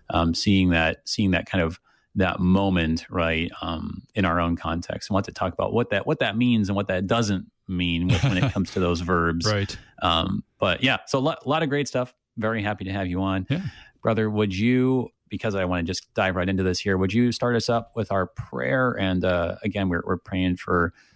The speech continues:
Speaker 1: um, of course, all of our, our listeners, uh, who are following along with us today,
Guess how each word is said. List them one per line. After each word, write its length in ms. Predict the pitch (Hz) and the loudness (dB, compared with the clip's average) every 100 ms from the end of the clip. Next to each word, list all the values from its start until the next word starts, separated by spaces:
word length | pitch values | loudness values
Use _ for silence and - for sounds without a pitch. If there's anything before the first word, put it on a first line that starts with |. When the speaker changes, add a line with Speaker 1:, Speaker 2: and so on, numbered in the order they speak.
| _ _ | _ _
Speaker 1:
um, 220 | 101 95 98 | -6 -4 -2
of 100 | - | -2
course, 220 | 107 92 | -2 0
all 140 | 95 | 0
of 80 | 90 | 0
our, 200 | 85 78 - | 0 -2 -2
our 120 | 87 | -2
listeners, 760 | 87 107 - 107 98 92 - - - - | 0 0 0 0 2 0 -2 -8 -12 -6
uh, 80 | 90 | -2
who 80 | |
are 60 | 90 | -2
following 400 | - 107 95 90 | 0 0 2 2
along 280 | 95 123 143 | 2 2 2
with 140 | 135 | 0
us 160 | - - | -2 -4
today, 380 | 123 123 123 | -2 0 0